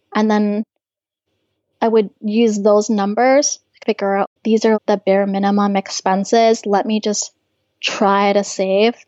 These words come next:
the leftover and then see what happens. And then, you know, sometimes it didn't really work out. So I was like, "Okay, I need to cut this down from twenty-five percent to twenty percent." But I think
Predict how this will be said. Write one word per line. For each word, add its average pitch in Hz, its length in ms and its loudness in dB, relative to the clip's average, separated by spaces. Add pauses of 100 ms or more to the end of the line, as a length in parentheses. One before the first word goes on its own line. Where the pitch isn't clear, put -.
the 196 140 2
leftover 214 760 2
and 202 200 -2
then 190 160 -4
see - 180 -10
what - 140 -4
happens. - 560 -8
And 240 160 2
then, 269 220 2
you 285 80 2
know, 311 80 2
sometimes 392 560 0
it - 100 -2
didn't 220 300 -2
really 208 320 2
work 185 280 -2
out. - 240 -2
So - 80 -6
I - 40 -2
was - 80 -4
like, - 120 -2
"Okay, 208 280 -2
I 208 100 0
need 240 180 0
to 247 60 2
cut - 260 -4
this - 200 -6
down 196 320 -2
from 196 200 -10
twenty-five 262 560 -2
percent 214 540 -4
to 202 300 0 (140)
twenty 175 340 -6
percent." - 560 -6
But 208 120 0
I 208 120 2
think 214 420 -4